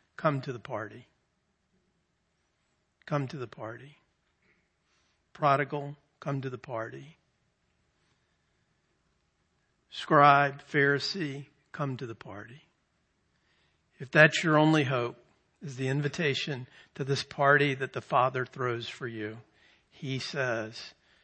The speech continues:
"Drop your attachment to your slavery. Drop your attachment to your own righteousness. Come to the party.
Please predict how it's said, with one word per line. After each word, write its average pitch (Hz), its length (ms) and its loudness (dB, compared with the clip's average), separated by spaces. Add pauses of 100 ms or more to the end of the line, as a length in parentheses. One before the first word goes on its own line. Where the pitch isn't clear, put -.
(960)
"Drop 131 420 2
your 147 120 -2
attachment 131 720 -2
to 147 100 -14
your 123 80 -8
slavery. 110 840 -8 (480)
Drop 131 440 0
your 147 140 -2
attachment 135 720 -4
to 147 140 -16
your 120 160 -6
own 117 160 -6
righteousness. 113 840 -8 (300)
Come 123 260 -10
to 127 100 -14
the 110 80 -12
party. 98 500 -14